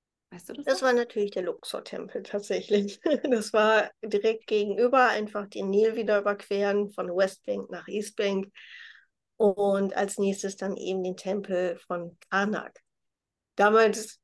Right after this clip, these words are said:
Speaker 2: wusste ich's nicht besser, bin ich einfach nach dem Frühstück irgendwann ganz in Ruhe aufgebrochen. Sprich, Karnak-Tempel war ich dann wahrscheinlich erst um ein Uhr. Etwas, was ich heute nie <laughs> wieder machen würde.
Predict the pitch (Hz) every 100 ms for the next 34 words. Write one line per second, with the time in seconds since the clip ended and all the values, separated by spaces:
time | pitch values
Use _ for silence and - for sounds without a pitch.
0 | _ 220 226 - 233 226 208 220 214 208
1 | 220 196 190 190 190 196 190 180 - 202
2 | 202 190 196 214 220 - 220 - 202 202
3 | 185 190 185 185 190 180 190 - 262 -
4 | 233 233 233 233 214 - 190 190 - 190
5 | 202 202 - 185 202 190 170 170 185 185
6 | 180 175 _ _ _ _ _ _ _ _
7 | _ _ _ 208 190 196 190 180 - 185
8 | 180 - 202 - 185 175 - 208 226 226
9 | 220 208 - - _ _ _ _ _ _
10 | _ - 185 - 175 - - 170 160 -
11 | 208 190 - 226 247 - - - - 240
12 | 240 302 - - 285 277 - - - 240
13 | 247 311 - - 262 - -